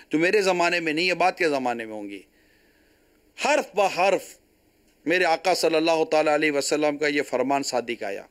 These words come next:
اور عورتوں کا حال بد سے بدتر ہوتا چلا جا رہا ہے۔ اتنے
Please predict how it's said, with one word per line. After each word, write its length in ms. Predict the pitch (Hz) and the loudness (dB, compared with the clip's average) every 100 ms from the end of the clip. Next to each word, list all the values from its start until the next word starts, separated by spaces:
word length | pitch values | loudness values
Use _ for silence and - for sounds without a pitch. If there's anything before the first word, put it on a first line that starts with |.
| _ _ _ _ | _ _ _ _
اور 120 | 151 | 0
عورتوں 460 | 165 160 175 - 185 | 2 2 2 2 0
کا 180 | 160 151 | 2 0
حال 300 | 123 151 165 143 - | 2 2 2 -2 -12
بد 300 | 104 113 202 | -6 -2 -2
سے 180 | - 175 | 0 0
بدتر 360 | 147 143 170 | 0 0 0
ہوتا 280 | 135 139 160 | 0 2 0
چلا 260 | 151 151 143 | 2 2 2
جا 200 | 135 135 | 2 2
رہا 160 | 131 | 2
ہے۔ 100 | 127 - _ _ _ - | 0 -4 _ _ _ -10
اتنے 560 | 170 - 240 233 233 | -10 -2 0 2 0